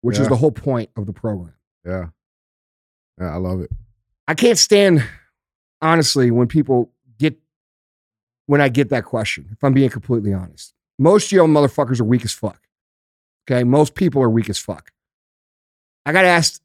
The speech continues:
Speaker 1: I got asked recently, you know, if a gallon of water was unreasonable, or if you could get sick from it or whatever. No. Like, bro, we're fucking pussies.
Speaker 2: Yeah.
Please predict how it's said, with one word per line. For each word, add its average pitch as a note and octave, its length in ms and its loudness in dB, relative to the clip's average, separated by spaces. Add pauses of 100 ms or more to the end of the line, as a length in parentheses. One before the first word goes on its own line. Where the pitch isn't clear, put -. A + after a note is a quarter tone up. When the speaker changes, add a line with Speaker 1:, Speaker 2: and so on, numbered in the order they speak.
Speaker 1:
I C#3 80 0
got F3 140 4
asked E3+ 260 2
recently, A#2+ 560 0 (1300)
you B2+ 100 -2
know, B2+ 120 0
if G2+ 80 -4
a B2+ 60 -4
gallon D3 340 2
of C3+ 80 2
water C3 280 2
was A2+ 180 -2
unreasonable, A#2 580 0
or G2+ 140 -6
if - 120 -18
you A#2+ 80 -8
could G#2+ 100 -16
get A2+ 140 -6
sick - 260 -6
from A2+ 220 -8
it G#2+ 100 -6
or G2 60 -12
whatever. G#2+ 280 -12
No. C#3+ 600 0 (1000)
Like, D3 220 0
bro, F#3 220 4
we're D3+ 220 4
fucking F#3 400 0
pussies. - 640 -2
Speaker 2:
Yeah. G2 280 -4